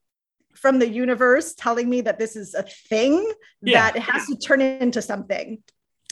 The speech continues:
Speaker 1: And so I started, I just, I started to write about it. And, um, kind of one thing led to another. And, uh, it turned it, like, I, I initially had, had, had written a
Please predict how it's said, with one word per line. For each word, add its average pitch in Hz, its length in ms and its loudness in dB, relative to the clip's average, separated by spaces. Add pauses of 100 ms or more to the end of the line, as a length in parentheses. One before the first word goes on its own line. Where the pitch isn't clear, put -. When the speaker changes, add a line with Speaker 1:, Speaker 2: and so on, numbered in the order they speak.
(160)
Speaker 1:
And 240 200 2
so 240 540 4 (460)
I 226 680 2
started, 214 500 -2
I 214 120 2
just, 208 340 -8 (180)
I 185 120 -2
started 190 440 -2
to 220 120 -4
write 202 240 -2
about - 300 -8
it. - 220 -10 (760)
And, 226 520 2 (120)
um, 190 540 -2 (120)
kind 220 140 -2
of 208 80 -2
one 208 260 -2
thing 214 180 0
led 196 200 -2
to 208 160 -8
another. 196 540 2
And, 190 360 0 (160)
uh, 180 640 0
it 190 180 -6
turned 202 240 -6
it, 190 160 -4
like, 190 220 -2 (480)
I, 208 120 0
I 226 100 2
initially 254 420 4
had, 202 340 2
had, 190 380 -6
had 185 300 -4
written 190 420 -6
a 165 500 -4